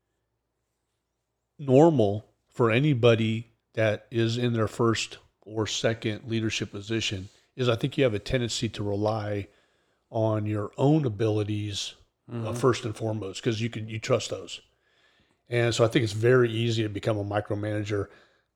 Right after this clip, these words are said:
Speaker 1: God only knows I was when I was a young N C O, okay?
Speaker 2: Yeah.
Speaker 1: I mean, you know, the first leadership style is, you know, barking orders, right?
Speaker 2: Right.
Speaker 1: Um, and then you start realizing that a lot, there's a lot of talent around you, but that takes a little maturity and some experience to,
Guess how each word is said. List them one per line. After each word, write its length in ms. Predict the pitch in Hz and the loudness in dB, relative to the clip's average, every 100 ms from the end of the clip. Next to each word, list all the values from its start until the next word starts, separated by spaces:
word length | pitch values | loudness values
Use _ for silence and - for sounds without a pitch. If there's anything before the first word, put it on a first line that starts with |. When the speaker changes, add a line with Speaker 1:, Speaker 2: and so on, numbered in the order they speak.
| 117 | -4
Speaker 1:
God 260 | 117 123 123 | 4 6 6
only 140 | 123 | 6
knows 220 | 120 120 | 6 6
I 120 | 117 120 | 6 6
was 320 | 107 104 101 | 6 0 -2
when 80 | 107 | -2
I 60 | |
was 100 | 107 104 | -2 -2
a 40 | |
young 340 | 107 107 110 | -2 -2 -4
N 140 | 104 104 | -6 -6
C 240 | - 113 | -4 -4
O, 220 | 104 87 - | -4 -6 -12
okay? 380 | 110 104 110 107 | -16 -4 0 0
Speaker 2:
Yeah. 80 | 104 | 0
Speaker 1:
I 20 | |
mean, 320 | 110 110 110 120 | 0 -2 -4 -10
you 60 | 113 | -10
know, 80 | 107 | -10
the 60 | |
first 280 | - 123 113 | 0 0 2
leadership 340 | 123 110 120 | 0 2 -2
style 420 | 107 - 101 101 104 | -4 -2 0 0 0
is, 360 | 104 98 - - | -2 -4 -8 -10
you 100 | 120 | -8
know, 120 | 107 | -8
barking 440 | 101 107 104 - 104 | -2 0 0 -2 -6
orders, 380 | 101 90 85 95 | -4 -6 -6 -4
right? 280 | 95 101 - - | -2 -4 -6 -20
Speaker 2:
Right. 300 | 110 113 101 - _ _ - | -12 -10 -10 -14 _ _ -4
Speaker 1:
Um, 380 | 110 113 113 104 | -2 -2 -4 -4
and 100 | 120 | -2
then 120 | 120 | 0
you 80 | 120 | -2
start 320 | - 117 113 | 0 0 0
realizing 540 | 117 110 110 110 120 110 | -4 -4 -2 -2 -2 -2
that 260 | 104 104 - - | -2 -4 -10 -10
a 40 | |
lot, 180 | 104 107 | -4 -2
there's 140 | 113 | 0
a 40 | 117 | 0
lot 200 | 101 95 | -2 -4
of 80 | - | -6
talent 320 | 101 104 - | -6 -6 -6
around 340 | 98 95 90 | -6 -6 -8
you, 140 | 92 - _ - | -10 -12 _ -2
but 80 | |
that 140 | 104 104 | 0 0
takes 240 | 113 101 | -2 -2
a 60 | 104 | -2
little 180 | 104 101 | -2 -4
maturity 840 | 101 - 107 107 104 107 101 95 | -8 -4 -2 -2 -4 -6 -6 -8
and 380 | 98 98 95 - - - | -8 -10 -12 -16 -20 -12
some 220 | - 107 | -6 -4
experience 680 | 98 - - 107 101 101 - | -4 -6 -2 -2 -2 -4 -4
to, 240 | 104 98 | -4 -4